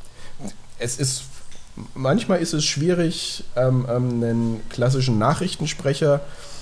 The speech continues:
zu einem Text zu drängen, wo ein bisschen mehr Emotion oder eben schauspielerische Qualität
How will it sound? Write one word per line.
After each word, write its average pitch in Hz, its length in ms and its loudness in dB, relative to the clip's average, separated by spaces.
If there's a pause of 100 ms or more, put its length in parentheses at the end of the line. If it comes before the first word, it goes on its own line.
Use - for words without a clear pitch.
(840)
zu - 160 2
einem 131 240 6
Text - 320 0
zu 143 80 2
drängen, 135 440 6
wo 131 140 6
ein 127 100 8
bisschen 131 440 4
mehr 123 440 6 (840)
Emotion 127 640 4
oder 123 180 4
eben 127 220 6
schauspielerische 113 800 2
Qualität 92 680 -2